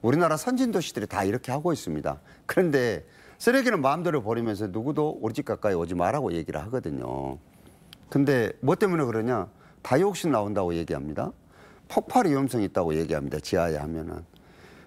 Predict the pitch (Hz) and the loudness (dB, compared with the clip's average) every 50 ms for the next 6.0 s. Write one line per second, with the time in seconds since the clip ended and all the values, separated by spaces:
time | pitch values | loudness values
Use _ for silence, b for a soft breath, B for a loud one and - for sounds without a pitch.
0 | B - - 135 165 175 151 143 156 147 117 101 110 123 120 - 208 208 202 190 | B 2 4 4 4 4 2 2 2 2 2 2 2 0 0 2 2 2 2 2
1 | 175 147 120 - 92 - 104 92 85 - 85 76 - - - 190 175 165 123 95 | 0 0 -2 -4 -4 -2 -2 -2 -2 -2 -4 -6 -4 -2 -2 0 2 2 0 0
2 | - - - - - - - 185 185 175 135 127 104 90 78 - 82 82 82 78 | -4 -10 -14 -8 -4 0 0 2 2 2 0 0 -2 -2 -2 -2 0 0 0 0
3 | 69 73 76 76 76 - - 139 131 117 - - - - - 120 - - _ _ | -2 -4 -4 -4 -6 -4 -2 -2 -2 -2 -2 -4 -4 -4 -2 -4 -4 -8 _ _
4 | _ b b b b b b b - 110 - - 127 151 160 147 135 117 98 92 | _ b b b b b b b -8 -6 -2 0 2 2 2 2 0 0 0 0
5 | 107 117 110 101 - 92 80 90 95 123 135 117 98 71 69 71 80 107 127 117 | 0 2 0 0 0 -2 -4 -2 -2 -2 -2 -2 -2 -2 -4 -6 -6 -6 -8 -8